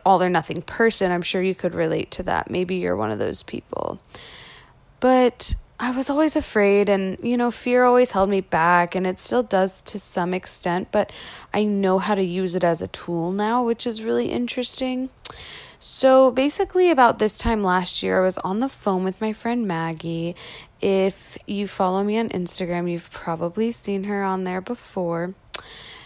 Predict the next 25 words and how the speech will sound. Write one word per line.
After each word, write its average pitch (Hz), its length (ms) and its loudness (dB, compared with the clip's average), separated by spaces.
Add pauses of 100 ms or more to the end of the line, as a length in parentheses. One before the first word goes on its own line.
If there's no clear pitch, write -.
(380)
And 233 800 2 (160)
yeah, 208 220 -4
it's - 340 -6
a 247 80 0
long 190 320 2
story, - 460 -4
but - 300 2
basically 254 540 2 (920)
we 214 100 0
were, 226 240 6
like, 208 240 2
FaceTiming, 180 920 0 (800)
and 233 640 4 (720)
we 196 160 0
were 185 100 0
talking 180 160 -4
about 202 180 0
bucket 330 280 2
lists. - 480 -6
And 220 320 -2
I 330 80 2
had 403 160 2
had 190 420 -4
one 320 240 0
actually 226 680 -2